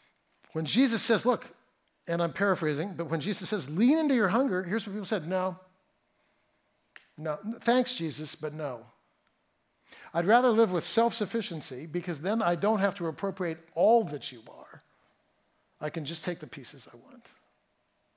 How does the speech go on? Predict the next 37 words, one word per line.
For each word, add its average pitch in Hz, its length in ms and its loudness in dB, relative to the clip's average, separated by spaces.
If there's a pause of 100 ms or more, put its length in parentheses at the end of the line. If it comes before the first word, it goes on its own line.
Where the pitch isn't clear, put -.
(1400)
Or, 240 300 8 (100)
"Thanks, 226 260 4
Jesus, 170 300 -2 (260)
but 196 120 4
it's, 196 220 -2
you 202 100 0
know, 202 120 4
it's 190 120 -2
much 226 180 0
easier 185 200 -2
to 180 80 -10
eat 180 140 -10
spiritual 165 380 -6
junk 123 260 -12
food. 135 300 -20 (1500)
And 147 160 -4
so 175 200 0
I'll 165 100 4
busy 190 260 2
my 233 180 4
life 180 540 2
with 156 320 -6
religious 170 320 -4
activities, 151 720 -4 (240)
but 151 160 -6
never 226 480 4
really 202 260 2
face 185 300 -4
my 170 120 -2
own 165 140 -2
brokenness. 139 500 -6
I'll 147 120 -2
never 240 260 6
weep 175 460 0 (260)
<laughs> - 640 -14
because 160 240 0
I'm, 160 140 2